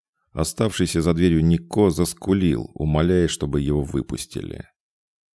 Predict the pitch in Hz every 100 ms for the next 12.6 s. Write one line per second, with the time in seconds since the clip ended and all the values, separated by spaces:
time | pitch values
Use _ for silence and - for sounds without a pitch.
0 | _ _ _ _ _ _ _ - 87 92
1 | 87 - 76 - 101 98 - 78 71 76
2 | 76 73 64 55 - - - _ _ _
3 | _ _ _ _ _ _ _ _ _ _
4 | _ _ _ _ 92 127 151 113 - -
5 | 101 113 104 - 85 87 87 98 92 -
6 | 90 67 62 53 - 76 82 85 101 90
7 | - - 78 80 80 85 78 80 76 76
8 | 78 76 90 101 65 55 52 - 82 90
9 | 110 87 85 85 80 71 - 85 - 78
10 | - 73 73 76 71 62 - - 69 82
11 | - 76 69 67 65 64 69 62 67 -
12 | 65 50 - - -